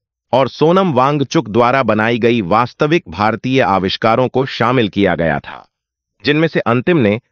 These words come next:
खान के चरित्र को भी प्रेरित किया था। पच्चीस दिसंबर दो हज़ार नौ को रिलीज होने पर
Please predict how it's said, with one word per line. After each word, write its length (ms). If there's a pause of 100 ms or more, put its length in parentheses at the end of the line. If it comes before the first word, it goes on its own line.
खान 320
के 140
चरित्र 400
को 180
भी 160
प्रेरित 400
किया 240
था। 240 (720)
पच्चीस 360
दिसंबर 440
दो 160
हज़ार 380
नौ 240
को 140
रिलीज 400
होने 220
पर 260